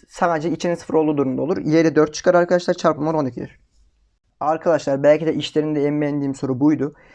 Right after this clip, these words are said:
Ee, A, A iki basamaklı doğal sayı, X asal sayı, U doğal sayı olmak üzere. A, A, X eşittir B. Ben bunu hemen bir iki basamaklı dediği için on bir A çarpı X eşittir B demek istiyorum. Devam edelim.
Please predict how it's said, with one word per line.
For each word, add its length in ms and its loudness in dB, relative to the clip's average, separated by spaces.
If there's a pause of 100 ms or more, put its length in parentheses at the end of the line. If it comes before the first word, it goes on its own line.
(520)
Ee, 300 0 (160)
A, 220 6 (120)
A 60 2
iki 180 -2
basamaklı 520 -4
doğal 220 4
sayı, 220 -2
X 260 -6
asal 260 0
sayı, 320 -4
U 260 0
doğal 240 4
sayı 180 -2
olmak 260 -2
üzere. 260 -14 (400)
A, 180 6
A, 480 2
X 420 -8
eşittir 420 -4
B. 220 0
Ben 220 0
bunu 100 0
hemen 320 -2
bir 100 0
iki 300 -10
basamaklı 580 -4
dediği 280 -2
için 280 -6
on 360 2
bir 160 0 (100)
A 400 0 (340)
çarpı 460 -2
X 260 -6
eşittir 500 -4
B 180 2
demek 220 -2
istiyorum. 480 -8
Devam 240 2
edelim. 300 -8